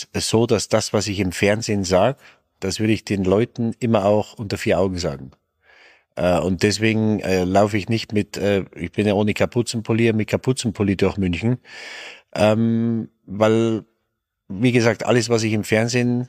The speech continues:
von mir gebe, das würde ich den Leuten auch, auch face to face sagen. Und, äh, das ist meine Meinung, das hat man zu akzeptieren, respektieren, dass da Leute gibt, denen das nicht gefällt. Ja, weil es ist ja so, dass die Fans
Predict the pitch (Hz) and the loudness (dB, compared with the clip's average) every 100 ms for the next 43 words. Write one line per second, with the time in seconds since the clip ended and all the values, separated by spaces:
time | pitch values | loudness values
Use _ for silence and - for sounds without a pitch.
0 | _ _ - 117 123 120 120 123 117 101 | _ _ -2 0 2 2 2 0 0 0
1 | 117 104 107 104 110 117 107 107 - - | -2 -2 0 0 0 2 2 2 -2 -10
2 | 98 - 120 - 101 120 127 95 80 82 | -8 -2 -2 -2 -2 -2 0 -2 -2 -2
3 | 90 85 - - - - - - - 95 | -4 -4 -10 -16 -16 -16 -20 -18 -4 2
4 | 98 95 101 - _ _ _ _ 107 98 | 2 0 -6 -18 _ _ _ _ -2 0
5 | 101 104 98 95 92 110 131 147 135 - | 0 2 2 2 2 2 2 0 -2 -4
6 | 95 - - 104 104 113 101 - - 110 | -4 -4 -4 -2 -2 -2 -2 0 0 -2
7 | - - 123 - - 123 117 104 - 117 | -6 -4 -4 -4 -2 0 2 0 0 -2
8 | - 113 113 - 98 101 110 107 117 - | 0 0 0 2 2 2 0 -2 -4 -2
9 | 107 104 101 - 107 - 92 - 92 131 | 0 2 0 0 -4 -2 -2 0 0 0
10 | 131 92 110 104 110 113 101 110 110 - | 0 2 4 2 0 0 0 2 0 -2
11 | 95 98 101 120 123 - | -2 0 0 0 -4 -10